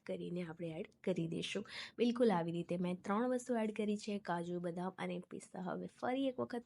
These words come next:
આપણે મિક્સ કરી લઈશું અને ગેસની ફ્લેમને આપણે કરી દઈશું ઓફ.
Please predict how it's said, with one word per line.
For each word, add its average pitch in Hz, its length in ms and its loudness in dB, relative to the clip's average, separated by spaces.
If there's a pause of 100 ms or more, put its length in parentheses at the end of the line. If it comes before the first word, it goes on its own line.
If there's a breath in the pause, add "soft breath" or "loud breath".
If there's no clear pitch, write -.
આપણે 185 240 -2
મિક્સ 185 300 -2
કરી 214 260 -2
લઈશું 214 380 2 (340 loud breath)
અને 208 240 4
ગેસની 220 520 0
ફ્લેમને 196 440 2
આપણે 180 240 -2
કરી 175 300 -2
દઈશું 175 480 -4
ઓફ. - 360 -6